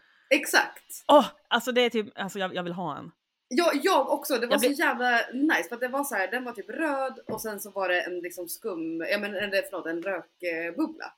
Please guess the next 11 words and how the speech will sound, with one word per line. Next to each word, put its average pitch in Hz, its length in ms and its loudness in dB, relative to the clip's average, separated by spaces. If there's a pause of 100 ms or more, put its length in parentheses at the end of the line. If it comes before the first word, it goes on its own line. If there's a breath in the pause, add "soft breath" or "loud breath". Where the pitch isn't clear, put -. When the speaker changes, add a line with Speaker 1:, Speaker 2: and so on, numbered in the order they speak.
(140)
Speaker 1:
ovanpå 180 540 -6 (320)
som 185 160 -6
sen 160 240 -6
så 165 80 -10
här - 80 -10
poppade 175 420 -12
och 147 80 -12
så, 151 80 -16
så - 80 -20
här, - 100 -20 (180)
mm. 381 500 -10